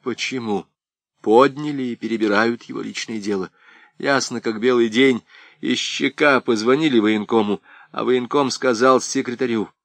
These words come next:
«Беда, беда». Поймав себя на том, что сидит в позе застигнутого и сражённого, Соболев мотнул головой,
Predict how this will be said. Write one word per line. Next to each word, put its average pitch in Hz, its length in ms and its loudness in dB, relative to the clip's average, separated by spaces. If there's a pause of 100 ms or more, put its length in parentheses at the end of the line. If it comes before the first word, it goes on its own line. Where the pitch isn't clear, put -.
(520)
«Беда, 110 440 -2
беда». 95 540 -4 (1160)
Поймав 165 440 2
себя 156 340 2
на 131 120 2
том, 175 200 0
что - 160 -2
сидит 127 340 -6
в - 180 -16
позе 127 400 4
застигнутого 120 1000 0
и 92 60 0
сражённого, 113 760 0 (240)
Соболев 135 600 0
мотнул 104 400 -2
головой, 139 480 4